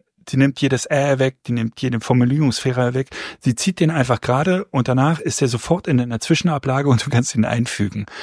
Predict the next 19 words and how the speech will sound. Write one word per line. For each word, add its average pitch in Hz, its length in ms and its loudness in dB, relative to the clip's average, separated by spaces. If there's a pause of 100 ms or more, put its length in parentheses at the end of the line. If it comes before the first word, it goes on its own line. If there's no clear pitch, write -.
(260)
Das - 120 -2
heißt, 131 200 2
du - 20 2
kannst 135 460 -2
richtig, - 520 -4 (120)
äh, 127 300 -2 (100)
sauber 120 720 2
E-Mails 156 280 4
beantworten. 117 680 -2 (220)
Letzte 120 280 -4
Woche 110 140 4
habe 110 100 4
ich 110 60 4
noch 110 140 4
erzählt, 123 320 -2
dass 113 160 -6
es 120 60 -6
sowieso 120 280 2
die, 156 260 2